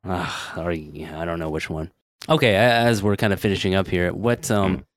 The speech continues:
Speaker 1: I know you're making systems for work, for companies,
Speaker 2: Mm-hmm.
Speaker 1: for businessmen, for C E Os. Any, uh, interesting systems or kind of processes you live in your daily life?
Speaker 2: Oh, yeah, everything.
Speaker 1: Oh, yeah.
Speaker 2: Everything's systemized.
Speaker 1: Oh, yeah.
Speaker 2: I, I love that stuff, man.
Speaker 1: Oh,
Speaker 2: Like,
Speaker 1: yeah.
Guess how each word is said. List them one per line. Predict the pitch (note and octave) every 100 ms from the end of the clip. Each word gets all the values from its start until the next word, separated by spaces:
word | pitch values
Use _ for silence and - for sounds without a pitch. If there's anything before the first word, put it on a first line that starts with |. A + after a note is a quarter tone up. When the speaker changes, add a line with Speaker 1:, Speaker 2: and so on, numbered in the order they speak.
| _ -
Speaker 1:
I | B2
know | G#2+
you're | G2 G2 G2
making | F#2+ G2 G2 G2
systems | - F#2+ - F#2
for | - F2+
work, | E2 F#2 F2+ - -
for | - F2
companies, | - F2 F2+ F2+ F2+ E2+
Speaker 2:
Mm-hmm. | C3
Speaker 1:
for | F2
businessmen, | E2+ D#2+ E2+ - E2 E2+
for | - -
C | - E2 D#2+
E | E2
Os. | E2 E2 - -
Any, | F#2+ G2 F#2+
uh, | F#2 F2+ F2 -
interesting | G#2 G2 G2 G#2 F#2+
systems | - G#2 - G#2+ G#2 F#2+
or | F#2 F2+ E2+ -
kind | - F#2
of |
processes | - F#2+ F#2 F#2+ - F#2 F2 F2
you | F2+
live | F2+ F2+ F2+ - - _ -
in | E2+
your | F2
daily | F2+ F#2+ F#2+
life? | F#2+ G2 - -
Speaker 2:
Oh, | - D2+
yeah, | C#2+ D#2 C#2+
everything. | - D#2+ C#2+ C2+ - _ -
Speaker 1:
Oh, | E2 D#2
yeah. | D2+
Speaker 2:
Everything's | E2+ C#2+ C2+
systemized. | - - C#2 B1+ - -
Speaker 1:
Oh, | D#2+
yeah. | C#2+ C#2+
Speaker 2:
I, | D2+
I | D2
love | D2 D#2+
that | C2 -
stuff, | D2+ C2
man. | C#2+ C2+ C2+ C2
Speaker 1:
Oh, |
Speaker 2:
Like, | C2 C2+
Speaker 1:
yeah. | - -